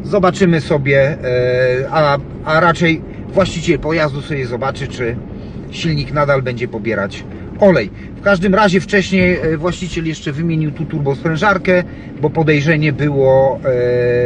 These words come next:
e, że wina w poborze oleju leży po stronie turbosprężarki, no bo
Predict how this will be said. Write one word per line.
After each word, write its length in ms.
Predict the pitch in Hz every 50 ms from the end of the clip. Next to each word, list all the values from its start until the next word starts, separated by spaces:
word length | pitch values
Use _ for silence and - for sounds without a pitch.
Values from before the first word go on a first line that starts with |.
| 123 123
e, 40 | 123
że 320 | 113 - 113 110 101 - - - - - - - - - - - - -
wina 360 | 156 180 175 160 147 139 131
w 120 | 120 -
poborze 460 | - - 151 131 135 135 127 131 131 -
oleju 320 | 131 147 151 147 143 131 127 131 - -
leży 300 | 127 131 135 127 - 127
po 120 | - 110
stronie 360 | - - - 127 113 113 117 - - - - - - - -
turbosprężarki, 840 | 180 170 165 160 151 - - 160 156 139 147 135 139 - - 220
no 100 | 202 160
bo 160 | 151 160 175